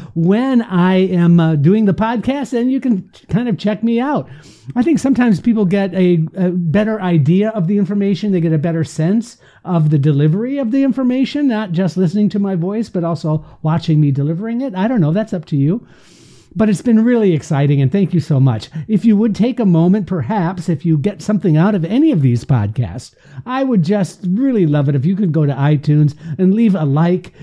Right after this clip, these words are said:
leave a review. Um, it just means so much that, uh, to me, but it's also getting the word out to other actors who might benefit from some of this information. So, thank you very much for that. Here's my shout out to my friends at Actors Connection.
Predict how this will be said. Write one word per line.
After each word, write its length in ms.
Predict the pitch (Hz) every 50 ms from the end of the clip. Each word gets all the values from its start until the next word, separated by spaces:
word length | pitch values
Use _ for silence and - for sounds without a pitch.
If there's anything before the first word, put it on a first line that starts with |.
| 147 -
leave 220 | 180 233 254 208
a 80 | 220 185
review. 640 | 151 139 139 135 117 131 143 160 160 160 160 165 160 - - - 135 123
Um, 240 | - 156 151 160 175
it 120 | 190 214
just 240 | 170 269 294 - -
means 200 | 240 233 202 165 -
so 120 | 196 180
much 300 | 165 165 165 151 - -
that, 260 | - 156 151 151 151 - - - - - _
uh, 240 | - 175 160 147 - 180 - _
to 100 | - 180
me, 480 | 170 170 190 190 160 123 120 147 160 - - 170 - _
but 100 | 220 233
it's 140 | 233 202 170
also 240 | 262 254 196 - 214
getting 280 | 175 170 196 190 185
the 80 | 175 160
word 240 | 147 160 170 165 156
out 160 | 151 139 135
to 140 | - 151 -
other 180 | 165 160 151
actors 380 | 143 143 147 143 - 151 139 -
who 60 | 147
might 240 | 160 165 170 147 151
benefit 440 | - 170 170 160 151 - 139 120 131
from 240 | - - 139 139 131
some 220 | - - 131 131
of 120 | 135 120
this 140 | 120 120 113
information. 720 | - 123 110 - 113 107 113 110 110 - - 107 87 90 - _ _ _ - - _
So, 340 | - - 196 135 101 92 - _ -
thank 200 | 165 156 151 156
you 80 | 156
very 220 | 135 135 139 131 131
much 240 | 131 131 127 110 -
for 160 | - 135 127
that. 320 | 131 139 131 113 - - - _ _ _ _ _ -
Here's 200 | - 170 196 175
my 160 | 160 180 185 170
shout 260 | - 196 202 240 254
out 80 | 240
to 60 | 147 151
my 100 | 165 151
friends 300 | 135 175 175 185 147 160
at 80 | 139
Actors 420 | 143 165 175 165 - 185 165 139 -
Connection. 560 | - 151 156 190 214 - - 160 143 151